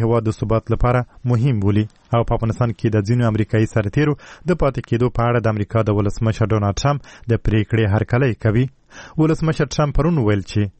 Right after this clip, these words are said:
که له طالبانو سره یو موافقه لاسلیک هم سي، په افغانستان کې به د دې هیواد اته زره او شپږ سوه سرتیري پاتې وي.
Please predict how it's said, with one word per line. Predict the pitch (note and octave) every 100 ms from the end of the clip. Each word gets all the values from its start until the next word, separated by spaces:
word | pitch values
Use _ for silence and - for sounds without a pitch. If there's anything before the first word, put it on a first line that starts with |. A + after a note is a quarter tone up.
| -
که | A#2
له | A2 A2
طالبانو | G2+ B2+ D3 -
سره | C#3 C3 - - C#3
یو | C3+ B2+
موافقه | A#2+ A2+ - C3 A#2+
لاسلیک | - C3+ C3 A#2+
هم | B2 -
سي، | F3 A#2 _ - -
په | D3+
افغانستان | C#3+ B2 D3+ -
کې | C#3+
به | C3+
د | A#2+ B2
دې | C3+
هیواد | B2 C3 C3 - - A#2+
اته | - C#3
زره | D3 C#3+ C#3
او | C3+ A#2+
شپږ | - E3 -
سوه | C#3+ C#3 C3
سرتیري | A2+ B2 A#2+ B2 - -
پاتې | C#3 G#2+ A2
وي. | G#2+